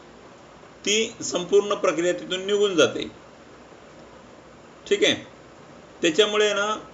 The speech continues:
तुम्ही ॲप अनइन्स्टॉल न करता तुम्ही ॲपचा डेटा क्लिअर करायचा. आता काय झालं आहे, तो ॲप येताना आहे ना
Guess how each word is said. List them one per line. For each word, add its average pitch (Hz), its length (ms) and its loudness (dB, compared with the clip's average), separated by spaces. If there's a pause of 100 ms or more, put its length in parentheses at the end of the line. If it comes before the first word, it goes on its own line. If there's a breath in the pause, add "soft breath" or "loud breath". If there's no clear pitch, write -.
(220)
तुम्ही 190 360 0
ॲप 180 280 2
अनइन्स्टॉल 190 580 0 (140)
न 196 100 4
करता 160 380 2
तुम्ही 208 440 -2 (240)
ॲपचा 190 440 0
डेटा 160 440 2
क्लिअर 180 360 2
करायचा. 117 440 -2 (680)
आता 151 240 2
काय 214 200 4
झालं 190 200 6
आहे, 185 220 6 (720)
तो 190 180 0
ॲप 202 220 4
येताना 214 340 2
आहे 214 100 0
ना 226 180 2